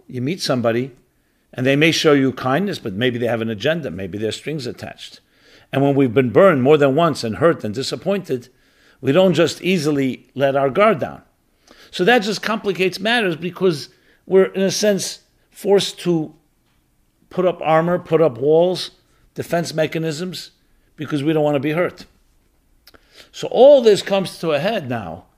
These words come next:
in this times of Corona, this age of Corona, where we're told that we have to, we cannot connect.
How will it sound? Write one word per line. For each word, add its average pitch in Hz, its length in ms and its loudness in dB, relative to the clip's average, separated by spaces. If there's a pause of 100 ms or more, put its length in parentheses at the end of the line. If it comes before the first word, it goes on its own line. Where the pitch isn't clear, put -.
(520)
in 131 140 -4
this - 440 0 (260)
times 170 340 0
of 117 260 -6
Corona, 151 480 2
this 120 200 -4
age 147 200 -2
of 131 140 -6
Corona, 143 500 -6 (680)
where 143 180 6
we're 135 140 6
told 156 640 0 (160)
that - 180 -10
we 120 120 -4
have 160 340 -2
to, 139 100 -6
we 110 180 -14
cannot 165 600 -4 (580)
connect. - 640 -2